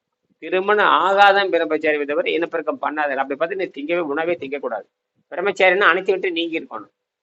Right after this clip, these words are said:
வேற வே-, பிரம்மச்சாரத்துக்கு வேற அர்த்தத்தை கூட சொல்ல, யாரோடும், அ, தொடர்பு வைத்துக் கொள்ளாம இருக்கிறது பிரம்மச்சாரிங்கிறான். அப்படியே உணவோட தொடர்பு வச்சுக்கிறீங்க. அது வகை,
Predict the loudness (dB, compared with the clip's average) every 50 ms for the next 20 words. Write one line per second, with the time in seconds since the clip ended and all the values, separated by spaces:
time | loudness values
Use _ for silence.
0 | _ _ _ _ _ _ _ _ _ _ _ _ _ _ _ _ _ _ _ _
1 | _ _ _ _ _ _ _ _ _ _ _ _ _ _ _ _ _ 2 6 6
2 | 6 6 6 4 4 2 0 -2 -6 -4 -4 -4 -4 -2 0 0 0 0 0 2
3 | 4 4 6 4 4 2 0 -4 -2 -2 -4 -2 -2 -2 -2 0 -2 -2 -4 _
4 | -16 -16 -14 -14 -16 _ _ _ _ _ _ -10 0 4 6 6 8 8 8 6
5 | 6 6 2 -2 -4 -6 -8 -8 -10 -8 -6 -6 -6 -6 -4 0 0 0 0 0
6 | -2 -4 -4 -4 -2 -4 0 0 0 0 0 -4 -4 -4 -6 -6 -4 -4 -4 -2
7 | -2 -4 -2 -2 -2 -2 -2 -6 -10 -8 -10 -10 -10 _ _ _ _ _ _ _
8 | _ -16 -16 -8 -4 -2 -2 0 0 2 4 4 4 4 4 4 0 0 0 -4
9 | -4 -6 -6 -8 -8 -10 -10 -10 -16 -18 _ _ _ _ _ _ _ _ _ _
10 | _ _ _ _ _ _ _ _ _ _ _ _ _ _ _ _ _ _ _ _
11 | _ _ _ _ _ _ _ _ _ _ _ _ _ _ _ _ _ _ _ _
12 | _ _ _ _ _ _ _ _ -12 -6 -2 2 2 4 2 2